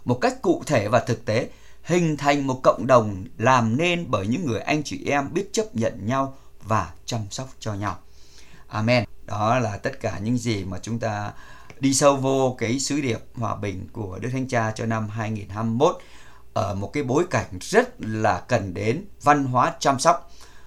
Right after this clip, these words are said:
Bằng không, chúng ta sẽ không thoát được cái đại dịch covid mười chín này. Trái lại, chúng ta lại còn bị trầm trọng hơn nữa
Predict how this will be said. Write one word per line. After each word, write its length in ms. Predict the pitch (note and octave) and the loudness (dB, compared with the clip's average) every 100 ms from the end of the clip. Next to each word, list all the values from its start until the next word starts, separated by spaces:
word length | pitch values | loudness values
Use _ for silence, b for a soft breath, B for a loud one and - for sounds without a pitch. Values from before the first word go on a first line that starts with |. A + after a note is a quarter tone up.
| - - | -8 -2
Bằng 140 | A2+ | 6
không, 220 | D3+ A#2+ - - | 8 8 6 -6
chúng 140 | C#3 | 0
ta 160 | C3 A#2 | 0 2
sẽ 160 | - | 0
không 260 | B2+ C3 A2+ | -2 -2 -2
thoát 360 | B2+ C#3 - A#2 | -2 -2 -2 -6
được 260 | G2 - - | -6 -8 -14
cái 540 | - F#2+ G2+ B2 C3+ B2 B B B - | -8 -4 -2 0 -2 -4 B B B 2
đại 300 | C3+ - A#2 | 4 4 2
dịch 260 | A#2+ - | 0 0
covid 280 | - B2+ D#3 - | -4 0 0 0
mười 180 | G#2 F#2+ | -6 -2
chín 200 | A#2 C#3+ | -2 2
này. 240 | A2 F#2+ b b b b | 0 -2 b b b b
Trái 180 | A2 A#2+ | -2 2
lại, 240 | A#2+ - - | 2 -2 -4
chúng 180 | B2+ | -4
ta 200 | A#2+ A2 | -2 -2
lại 140 | G2 F2 | -4 -6
còn 220 | F#2 F2 | -8 -6
bị 180 | G2 - - | -8 -8 -6
trầm 140 | G#2+ E2 E2 | -6 -6 -6
trọng 200 | - G#2 | -6 -2
hơn 200 | A2 G#2+ | -2 0
nữa 240 | G2+ | -2